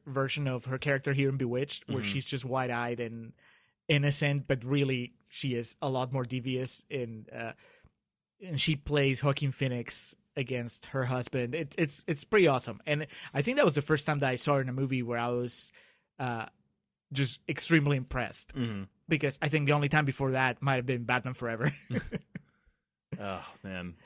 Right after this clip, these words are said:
Speaker 1: And, but ever since then, I mean, when she's in a movie, I, I would, s-, I guess to me, it's also hit and miss, but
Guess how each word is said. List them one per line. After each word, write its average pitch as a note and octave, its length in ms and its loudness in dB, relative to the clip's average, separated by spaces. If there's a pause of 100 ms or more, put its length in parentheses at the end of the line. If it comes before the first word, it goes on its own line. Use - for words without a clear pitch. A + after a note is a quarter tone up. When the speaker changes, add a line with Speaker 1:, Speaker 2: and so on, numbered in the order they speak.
Speaker 1:
And, E3+ 240 4
but G#3+ 140 8
ever C4 160 10
since A3 180 2
then, G#3+ 140 8
I D#3+ 40 6
mean, D#3 120 4
when D3+ 100 4
she's G3+ 140 4
in G3 80 4
a - 20 6
movie, G3 340 8
I, G#3+ 220 -2
I - 80 10
would, G#3 140 6
s-, - 120 -2 (120)
I E3 80 6
guess F#3+ 300 6
to F3 120 2
me, D3+ 460 2
it's D3 180 4
also C#3+ 260 4
hit F#3+ 140 6
and F#3 100 2
miss, F#3+ 300 0 (480)
but D3 260 8